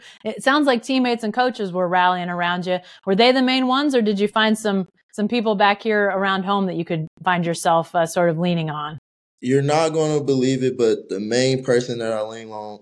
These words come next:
Speaker 2: me, leaned on, his name is, uh, Mister Moon. He's our head equipment person. That, that's my best friend right there. We talked every day before practice, after practice, before games.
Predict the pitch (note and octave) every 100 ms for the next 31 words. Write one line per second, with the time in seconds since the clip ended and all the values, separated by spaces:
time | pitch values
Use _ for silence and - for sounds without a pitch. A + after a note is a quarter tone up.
0 | _ G#2 B2+ C3+ - A#2+ D3+ D#3 B2+ G2+
1 | A#2 A2 B2+ A#2+ B2+ A#2+ A2+ G#2+ - -
2 | A2+ A2+ G2+ G2 G2+ A2+ A#2+ - A2+ A2+
3 | G#2+ A2 B2 A2+ A2 A2 B2 A#2+ A2+ G2
4 | - B2+ G2+ A2+ - A#2 A2+ A#2 A#2 A2+
5 | _ _ _ - - A2+ - - A#2 -
6 | A2+ G2+ A#2 A#2 A2+ A2+ G#2 G2+ G2 G2+
7 | F#2+ G2 G2+ A2 A2 A2+ F#2 - - A2+
8 | A#2 A2+ A2 G#2+ G#2+ - A#2 A2+ A#2 A2+
9 | G#2+ - G#2 G#2 G2+ G#2+ G#2+ - G#2 G#2
10 | G#2 G#2 G2+ - G2+ G#2 G#2 G2+ G#2 G2+
11 | G#2 G2